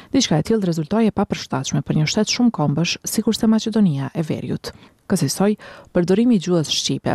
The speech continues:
dhe aspekte të tjera, si përdorimi i simboleve kombëtare,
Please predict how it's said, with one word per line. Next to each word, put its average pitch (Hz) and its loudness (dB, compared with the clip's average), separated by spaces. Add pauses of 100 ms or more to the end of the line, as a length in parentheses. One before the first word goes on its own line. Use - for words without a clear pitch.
dhe 160 2 (160)
aspekte 202 0
të 175 0
tjera, 135 -2 (200)
si - 0
përdorimi 208 2 (100)
i 190 0
simboleve 175 2
kombëtare, 143 -4